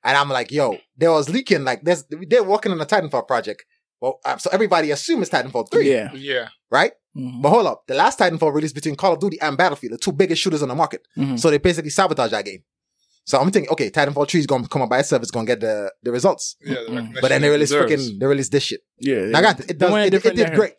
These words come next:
Speaker 1: I understand they need to make, they need to make money and all that shit. That's
Speaker 2: No,
Speaker 1: okay,
Speaker 2: 'cause
Speaker 1: great.
Speaker 2: ba-, Battle Royales was out then.
Speaker 1: Exactly.
Speaker 2: They could not let that shit
Speaker 1: But
Speaker 2: go.
Speaker 1: that game came up and it was doing, it was competing with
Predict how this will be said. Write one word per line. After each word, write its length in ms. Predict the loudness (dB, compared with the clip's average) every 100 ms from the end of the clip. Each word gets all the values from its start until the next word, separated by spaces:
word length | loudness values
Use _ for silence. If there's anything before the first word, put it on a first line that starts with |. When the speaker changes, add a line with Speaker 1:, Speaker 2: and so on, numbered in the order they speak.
| _
Speaker 1:
I 140 | -2
understand 380 | 0 -2 0 0
they 40 | -2
need 120 | -8
to 60 | -8
make, 180 | -10
they 80 | -10
need 140 | -12 -10
to 40 |
make 140 | -14 -10
money 200 | -10 -8
and 80 |
all 80 | -6
that 80 | -6
shit. 100 | -6
That's 120 | -2
Speaker 2:
No, 80 | 0
Speaker 1:
okay, 80 | 0
Speaker 2:
'cause 140 | -2
Speaker 1:
great. 100 | 0
Speaker 2:
ba-, 220 | 2 2 -2 _ _ _
Battle 260 | 4 4 4
Royales 480 | 4 4 4 2
was 160 | -4 0
out 260 | 2 2 0
then. 220 | -6 -8 -12
Speaker 1:
Exactly. 420 | -4 -2 -2 -4
Speaker 2:
They 120 | -4
could 280 | -4 -4 -4
not 320 | 0 2 2
let 180 | 2 0
that 140 | 0 -4
shit 180 | -4 0
Speaker 1:
But 120 | 0
Speaker 2:
go. 100 | 0 _
Speaker 1:
that 120 | 0 2
game 120 | 2
came 180 | 2 2
up 100 | 2
and 100 | 0
it 60 | 2
was 220 | 0 -2
doing, 440 | 0 2 2 -2 -6
it 40 | -2
was 120 | 0
competing 360 | 0 2 0 0
with 160 | -2